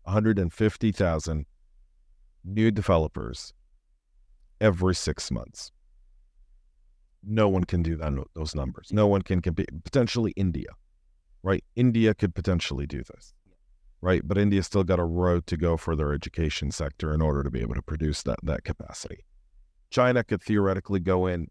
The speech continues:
and poison every single open source repository with backdoors and Trojans.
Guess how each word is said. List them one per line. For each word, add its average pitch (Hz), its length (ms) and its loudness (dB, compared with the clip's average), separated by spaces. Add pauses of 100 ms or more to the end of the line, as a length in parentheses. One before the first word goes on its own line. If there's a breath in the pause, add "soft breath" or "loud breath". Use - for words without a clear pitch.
and 92 180 -6
poison 98 480 -2 (140)
every 101 300 -2
single 98 320 2
open 92 280 -4
source 85 280 -4
repository 80 640 -4
with 76 240 -4
backdoors 82 540 0
and 78 100 0
Trojans. 78 640 -6